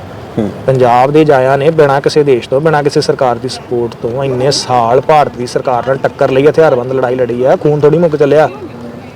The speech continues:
Speaker 1: ਹੂੰ।
Speaker 2: ਗੁਰੂ ਗੋਬਿੰਦ ਸਿੰਘ ਨੇ ਪੰਜ ਚੂਲੇ ਪਾ ਕੇ ਚਿੜੀਆਂ ਨੂੰ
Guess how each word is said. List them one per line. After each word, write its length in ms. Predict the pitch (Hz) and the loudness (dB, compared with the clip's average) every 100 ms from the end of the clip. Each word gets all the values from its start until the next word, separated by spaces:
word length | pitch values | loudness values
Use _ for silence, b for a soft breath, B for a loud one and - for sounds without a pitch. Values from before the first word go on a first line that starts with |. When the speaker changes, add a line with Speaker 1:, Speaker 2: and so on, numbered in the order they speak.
| - - | -20 -14
Speaker 1:
ਹੂੰ। 100 | 107 90 - - | -12 -12 -14 -4
Speaker 2:
ਗੁਰੂ 160 | 120 127 | 0 2
ਗੋਬਿੰਦ 280 | 123 120 131 | 2 2 0
ਸਿੰਘ 180 | 143 | 0
ਨੇ 100 | 147 | 0
ਪੰਜ 300 | 139 131 127 | 0 -2 -2
ਚੂਲੇ 280 | 127 127 135 | -2 0 2
ਪਾ 220 | 131 123 | 2 0
ਕੇ 120 | 113 131 | 0 0
ਚਿੜੀਆਂ 340 | 135 123 131 | 0 0 -2
ਨੂੰ 360 | 135 135 156 | -2 -2 -2